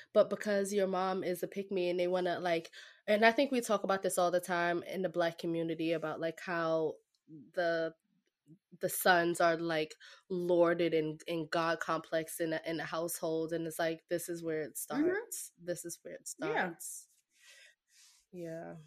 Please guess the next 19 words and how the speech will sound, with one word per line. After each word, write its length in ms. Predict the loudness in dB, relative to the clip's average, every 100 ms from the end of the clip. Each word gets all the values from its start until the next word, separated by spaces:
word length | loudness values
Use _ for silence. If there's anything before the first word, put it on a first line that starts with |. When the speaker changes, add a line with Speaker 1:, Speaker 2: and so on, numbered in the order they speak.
| _ _ _ _ -12
Speaker 1:
Stop 300 | -2 0 0
that 120 | -2
shit, 220 | -2 -2
guys. 460 | -2 -4 -4 -6 -6
Speaker 2:
<laughs> 60 | -8 -8 -10
Speaker 1:
<clears throat> 240 | -6 -6 2
Y'all 180 | 4
not 160 | 6 4
doing 180 | 6 4
these 180 | 4 0
men, 360 | 0 -2 -4 -12 -20 -12
you're 140 | -2 2
not 160 | 4
doing 180 | 4 2
these 220 | 2 0
men, 360 | 0 0 -2 -6 -6
nor 320 | -2 2 2
your 140 | 2
future 680 | -2 -6 -6 0 0 0 -2